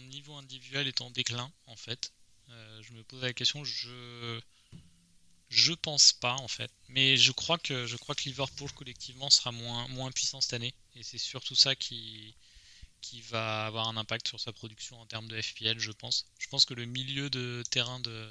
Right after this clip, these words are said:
Liverpool, c'est bien moins fort qu'il y a deux ans. Euh, les Anderson, Milner, euh, bah, ont tous, euh, deux ans de plus, forcément. Ils ont, ils ont perdu Wijnaldum. Il y a, je vois pas de, Thiago Alcantara est un peu en,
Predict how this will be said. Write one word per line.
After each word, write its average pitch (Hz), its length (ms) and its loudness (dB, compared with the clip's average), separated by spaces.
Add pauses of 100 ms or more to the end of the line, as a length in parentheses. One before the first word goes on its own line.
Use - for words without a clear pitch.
(140)
Liverpool, 113 440 -12
c'est 107 440 -6 (600)
bien 127 240 -4
moins 131 220 -6
fort - 240 -6
qu'il 135 100 0
y 117 60 2
a 117 40 2
deux 110 200 -4
ans. 123 120 -8 (760)
Euh, 101 540 -6 (560)
les 110 160 -4
Anderson, 104 480 0
Milner, 110 680 -6
euh, 101 160 -6
bah, 104 160 -10
ont 104 120 -12
tous, - 320 -8
euh, 107 100 -8
deux 110 220 -2
ans 104 80 -6
de 110 60 -14
plus, 147 400 2
forcément. 135 720 0
Ils 113 240 2
ont, 113 160 -10
ils 113 160 -8
ont 113 40 -10
perdu 110 280 -6
Wijnaldum. 117 800 -4 (1000)
Il 120 80 -16
y 113 60 -2
a, 110 140 0
je 113 120 4
vois 117 160 0
pas 143 240 4
de, 131 240 -2
Thiago 131 320 4
Alcantara 131 920 0
est 113 120 0
un 113 120 -4
peu 127 220 -12
en, 113 1200 -20